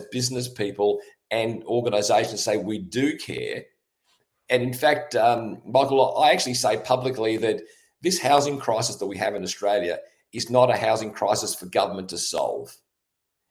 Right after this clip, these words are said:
It's one for us to collectively solve. It is too big for our government to solve alone. And unless we, the business community, are part of the solution and truly collaborate with all levels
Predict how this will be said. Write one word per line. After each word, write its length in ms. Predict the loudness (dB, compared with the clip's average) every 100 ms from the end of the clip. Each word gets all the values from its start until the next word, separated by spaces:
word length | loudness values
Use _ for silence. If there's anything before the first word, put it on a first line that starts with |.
| _
It's 200 | -8 0
one 200 | 2 2
for 160 | 2 0
us 180 | 0 -4
to 100 | -8
collectively 720 | -6 -4 -4 -4 -8 -6 -6
solve. 460 | -6 -4 -4 -8 -14 _ _ _
It 140 | -2
is 260 | 0 -2 -4
too 580 | -4 2 4 2 -2 -12 _ -6
big 320 | -2 -2 -4 -14 _ -10
for 180 | -4 -2
our 140 | -4
government 440 | -4 -6 -8 -10
to 60 | -10
solve 460 | -8 -6 -6 -6 -10
alone. 640 | -12 -12 -14 -18 -20 _ _ _ _ _ _ _ _
And 160 | -12 -10
unless 420 | 0 2 2 2
we, 280 | 2 4 4
the 120 | 0
business 440 | -8 -6 -4 -6
community, 640 | -6 -4 -4 -2 -4 -6 -8 _ _ _ -6
are 160 | -6
part 300 | -6 2 2
of 60 | 4
the 80 | 0
solution 640 | 0 0 0 0 -6 -12 _ _ _ _
and 200 | -14 -12
truly 400 | -4 0 2 0
collaborate 680 | -4 2 4 6 6 4 0
with 160 | -6
all 220 | -2 0 2
levels 180 | 0